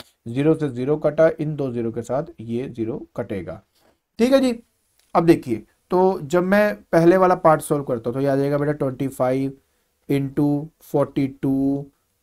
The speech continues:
इंटू ट्वेंटी फ़ाइव, तो आपके पास जो है उसका जो आंसर है वो आ जाएगा टू सिक्स टू फ़ाइव ज़ीरो। ठीक है, तो ये मेरे पास यहाँ पे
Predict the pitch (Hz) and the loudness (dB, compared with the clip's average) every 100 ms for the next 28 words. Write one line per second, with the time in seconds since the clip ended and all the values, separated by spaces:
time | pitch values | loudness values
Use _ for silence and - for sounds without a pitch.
0 | - 147 143 135 165 151 147 156 _ - | -2 0 0 0 4 6 6 2 _ -4
1 | 147 135 135 135 120 131 131 139 143 139 | -2 0 -2 -2 0 0 2 0 -2 -4
2 | _ _ _ _ _ 165 160 - 135 - | _ _ _ _ _ 0 2 2 0 2
3 | 165 165 156 143 160 139 143 233 277 _ | 0 4 2 2 -2 2 2 2 -2 _
4 | _ _ - 139 165 156 160 127 123 156 | _ _ -12 -6 0 0 0 -4 -4 -2
5 | 147 165 254 _ _ _ _ - 139 139 | 0 0 -2 _ _ _ _ -4 0 0
6 | 139 156 208 202 - 175 185 202 226 - | 2 0 0 -4 -4 0 2 2 0 -2
7 | - 170 170 - - 175 185 170 147 135 | 2 2 2 -14 -2 0 0 0 0 0
8 | 120 117 104 98 98 _ _ _ _ _ | -4 -6 -6 -6 -12 _ _ _ _ _
9 | _ _ _ _ _ - 165 196 185 151 | _ _ _ _ _ 0 2 2 2 2
10 | 160 165 156 151 151 151 - 123 113 - | 4 4 0 0 -2 -2 -8 -8 -6 -6